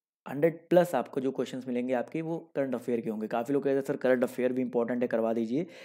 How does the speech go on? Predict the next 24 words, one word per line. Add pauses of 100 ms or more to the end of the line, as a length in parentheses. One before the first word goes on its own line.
(220)
तो
प्लस
जो
आपके
करंट
अफेयर
के
क्वेश्चन
हैं,
वो
भी
आपको
यहाँ
पर
मिलने
वाले
हैं। (400)
तो
थोड़ा
सा
आप
लोग
इंतजार
करिएगा।